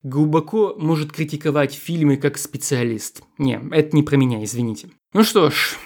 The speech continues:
начнём с фильма две тысячи пятого года «Doom», без всяких подзаголовков. И сразу первый момент, который меня раздражает, когда я вижу некоторые другие обзоры этого фильма. Многие обзорщики сравнивают его с игрой девяносто третьего года, с оригинальным «Думом».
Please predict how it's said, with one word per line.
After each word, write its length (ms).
начнём 400
с 100
фильма 280
две 140
тысячи 280
пятого 420
года 340
«Doom», 640
без 360
всяких 320
подзаголовков. 640
И 320
сразу 480
первый 260
момент, 420
который 260
меня 220
раздражает, 500
когда 260
я 120
вижу 300
некоторые 580
другие 400
обзоры 640
этого 240
фильма. 380
Многие 560
обзорщики 680
сравнивают 680
его 520
с 160
игрой 320
девяносто 420
третьего 380
года, 340
с 100
оригинальным 560
«Думом». 360